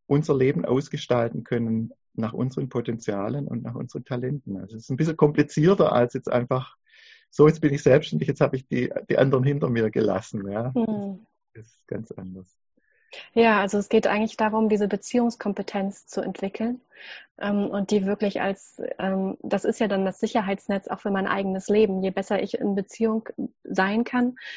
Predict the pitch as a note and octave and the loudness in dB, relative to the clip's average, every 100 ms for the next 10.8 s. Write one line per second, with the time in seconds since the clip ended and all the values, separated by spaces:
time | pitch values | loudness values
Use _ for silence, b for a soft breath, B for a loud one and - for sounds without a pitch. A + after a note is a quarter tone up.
0 | B B - G3+ - G3+ G3+ G3+ G3+ - | B B -6 -4 0 2 2 2 0 -2
1 | - G3 G3+ - G3 G3+ - B3+ C4 A3 | -4 2 2 2 -2 -2 2 2 4 2
2 | G3 G3 G3+ F#3+ A3 A3+ B3+ C4+ B B | 2 0 0 2 4 6 4 -2 B B
3 | - G3 G3 G3 G#3 G#3 G3+ G3+ - G3 | -6 -2 0 0 0 2 2 0 0 0
4 | G3 - B3 - G3 F#3+ F#3+ G3 G3 G3 | -2 0 -2 0 -2 0 0 -2 -2 0
5 | F#3+ G#3 G3 - F#3+ G3+ G#3 - A3+ A3 | 2 4 2 0 0 0 -4 -2 0 0
6 | - G#3 G3+ G3+ G#3+ G#3 - G3 G3 A3+ | -2 -4 -4 -4 -2 -4 -2 -2 -2 -6
7 | - G3 F#3 F#3 - F3+ F3 F3+ A3 G3 | -8 -4 -4 -4 -4 -2 -2 -2 -4 -4
8 | G3 G#3 - - F#3+ G#3 G#3 G3 G3+ G3+ | -6 -6 -6 -6 -4 -2 -4 -4 -6 -4
9 | - G3 G3 - A#3 - - A#3+ A#3+ A3 | -4 -2 -4 -4 -6 -4 0 4 4 2
10 | - G#3 G#3 G3 A#3 - F3+ | -2 -4 -4 0 0 2 -2